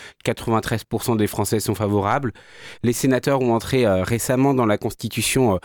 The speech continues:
l'entrée, euh, dans la Constitution de l'I V G. Euh, on peut espérer, euh, que les sénateurs, malgré, euh, cet ancrage politiquement, euh, à droite, puissent, euh, écouter peut-être leurs proches, euh, les personnes, les témoignages qu'ils ont pu avoir autour d'eux,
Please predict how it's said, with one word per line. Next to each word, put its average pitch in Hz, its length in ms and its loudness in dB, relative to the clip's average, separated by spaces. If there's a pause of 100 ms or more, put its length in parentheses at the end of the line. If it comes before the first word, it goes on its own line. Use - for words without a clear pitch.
(180)
l'entrée, 123 480 0
euh, 90 160 0 (400)
dans 98 180 0
la 110 120 2
Constitution 113 520 -2
de 120 60 2
l'I 110 160 0
V 117 140 2
G. 131 180 0 (460)
Euh, 98 400 0 (260)
on 131 80 2
peut 165 180 4
espérer, 110 520 0 (260)
euh, 92 340 0
que - 120 0
les 131 100 2
sénateurs, 110 640 0 (360)
malgré, 127 500 2
euh, 107 240 4 (220)
cet - 260 -2
ancrage 117 360 -2
politiquement, 117 640 2
euh, - 100 0
à 107 140 0
droite, 127 420 0 (440)
puissent, 143 320 0
euh, 101 180 2 (160)
écouter 120 400 -2
peut-être 117 380 0
leurs 131 120 0
proches, 165 400 -2 (400)
euh, 101 460 4
les 110 120 2
personnes, 165 360 0
les 143 100 6
témoignages 131 540 2
qu'ils 120 180 0
ont 107 60 2
pu - 160 0
avoir 104 280 2
autour 101 280 -2
d'eux, 101 180 0